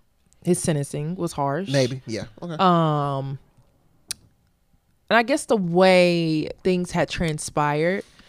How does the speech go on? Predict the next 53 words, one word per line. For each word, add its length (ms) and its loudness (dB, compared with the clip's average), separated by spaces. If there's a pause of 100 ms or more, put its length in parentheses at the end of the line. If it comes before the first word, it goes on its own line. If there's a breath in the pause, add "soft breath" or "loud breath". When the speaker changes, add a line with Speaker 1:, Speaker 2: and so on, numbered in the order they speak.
(240 loud breath)
Speaker 2:
True. 140 -10
Speaker 1:
But, 80 8
I 120 8
mean, 220 -2
people, 600 2
we, 200 0
we 100 2
gotta 240 6
go 140 4
back 200 4
and 80 -2
look 120 -4
at 40 -6
the 80 -4
documentary. 760 -8
He 180 -10
was 140 -6
on 100 -2
his 140 -6
high 180 2
horse. 460 -6
Speaker 2:
Yeah. 340 0
Speaker 1:
He 60 -2
was 140 -8
really 260 2
feeling 260 -2
himself. 380 0
Speaker 2:
Wrong 240 4
people 260 0
around 300 0
him. 240 -6
Speaker 1:
Wrong 320 2
people 260 4
around 320 4
him. 100 -6
So 460 0
he 260 -4
needed 460 0
this. 240 -4
Speaker 2:
Recipe 320 -10
for 160 -16
disaster, 480 -16
so. 300 -16 (120)
Speaker 1:
Yeah. 300 2 (300)
I, 240 6
I 40 4
think 220 -2
he 140 0
needed 460 0
this, 360 -2
this 220 -4
time. 240 -4
Now, 400 4